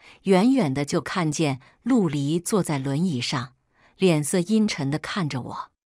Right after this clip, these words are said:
我冷漠的看了他一眼，转身朝另一边走。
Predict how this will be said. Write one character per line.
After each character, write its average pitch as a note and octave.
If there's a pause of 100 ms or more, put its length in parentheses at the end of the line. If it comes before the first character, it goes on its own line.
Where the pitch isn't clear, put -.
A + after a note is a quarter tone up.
(640)
我 A3+
冷 A3+
漠 A#3
的 G3+
看 B3
了 F3+
他 G#3+
一 A3
眼， C3+ (320)
转 D#3
身 G3+
朝 D3+
另 C4
一 C#3
边 D#3+
走。 -